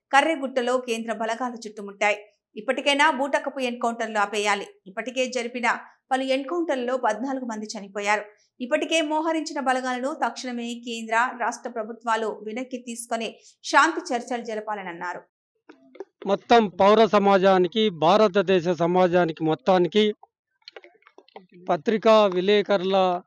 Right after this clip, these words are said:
Speaker 2: మీడియా ద్వారా ప్రజలకు తెలియజేస్తున్న విషయం ఏంటంటే, కర్రెగుట్ట అనే ప్రాంతం అడవి ప్రాంతం,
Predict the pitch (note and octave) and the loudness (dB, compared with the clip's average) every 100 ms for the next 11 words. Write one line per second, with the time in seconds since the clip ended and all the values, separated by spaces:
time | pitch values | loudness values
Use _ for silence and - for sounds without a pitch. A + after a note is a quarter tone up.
0 | _ - F3 F3 G#3 G#3 G3+ D#3+ F#3 F3+ | _ -4 2 4 6 6 4 4 2 4
1 | F3+ E3 - _ _ _ - _ _ - | 2 0 -6 _ _ _ -20 _ _ -2
2 | F3 F#3+ G3+ F3 F#3 D#3 E3+ F#3 G3 F#3 | 2 4 4 4 0 0 2 2 4 2
3 | E3+ - E3+ E3+ D#3+ D#3+ _ _ _ _ | 0 0 -2 0 -2 -6 _ _ _ _
4 | - E3+ E3 A#3+ G#3+ G3 F3 F3 E3 G3 | -10 -8 0 2 2 2 0 -2 2 2
5 | D#3+ - _ _ _ _ _ _ _ _ | 0 -4 _ _ _ _ _ _ _ _
6 | _ F3 E3+ A3 A3 A#3 G3 A3 G#3+ G#3 | _ -2 2 2 2 0 2 4 4 2
7 | G3 - F3 F3+ F#3+ G3+ G3+ F#3 E3 G3+ | 2 0 4 4 4 2 2 0 2 2
8 | G3+ F#3 F3 E3 G3+ G#3+ | 2 2 2 2 0 0